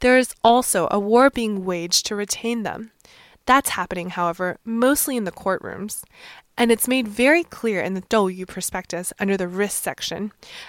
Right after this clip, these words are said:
As we attract top streamers from other platforms, we have also been involved in legal disputes concerning top streamers with competing platforms.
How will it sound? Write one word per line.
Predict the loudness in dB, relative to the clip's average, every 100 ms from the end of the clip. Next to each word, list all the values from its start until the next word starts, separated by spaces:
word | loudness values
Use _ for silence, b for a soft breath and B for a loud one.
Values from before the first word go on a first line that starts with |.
| B
As | 0 0
we |
attract | 0 0 0 0 0
top | 0 0
streamers | 0 -2 0 -2
from | -4
other | -4 -6
platforms, | -6 -8 -4 -6 -4 -8 -8
we | -8
have | -6 -6 2
also | 4 4
been | 0 0
involved | 0 0 0 -2
in | -6 -6 -4
legal | -4 -4
disputes | -4 -4 -6 -6 -6 -8
concerning | -10 -8 -6 -6 -6
top | -4 0 0
streamers | -2 -6 -4 -6 -8 -6
with | -8
competing | -8 -12 -10 -12 -12 -12
platforms. | -6 -6 -6 -8 -8 -12